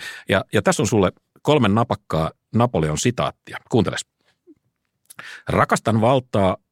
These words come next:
mutta rakastan sitä taiteilijan tavoin. Rakastan sitä samalla lailla kuin muusikko rakastaa viuluaan. Hän loihtii siitä ääniä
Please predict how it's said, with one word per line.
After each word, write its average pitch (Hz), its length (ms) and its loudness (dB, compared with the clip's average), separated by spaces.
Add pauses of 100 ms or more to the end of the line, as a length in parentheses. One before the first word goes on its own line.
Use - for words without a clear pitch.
(220)
mutta 95 240 -2
rakastan 139 440 0
sitä - 260 -4
taiteilijan 76 600 0
tavoin. - 360 -2 (400)
Rakastan 117 560 2
sitä 95 180 -2
samalla 135 400 2 (160)
lailla 101 360 2
kuin 78 220 -2
muusikko 127 440 0
rakastaa 78 540 -2
viuluaan. 98 560 2 (240)
Hän 82 140 -2
loihtii 120 360 -2
siitä - 280 -6
ääniä 127 440 0